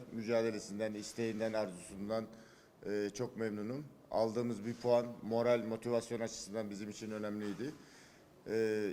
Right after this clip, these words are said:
iki gün içinde ne kadar etki edebilirsek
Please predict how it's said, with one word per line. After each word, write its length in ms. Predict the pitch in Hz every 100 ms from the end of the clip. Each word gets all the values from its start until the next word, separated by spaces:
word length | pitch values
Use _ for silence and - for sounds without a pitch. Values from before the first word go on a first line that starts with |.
| -
iki 260 | 131 135
gün 160 | 123 131
içinde 560 | 127 127 127 127 131 - -
ne 140 | 113 135
kadar 280 | 131 127 127
etki 360 | 113 117 -
edebilirsek 760 | 113 120 113 117 - 131 123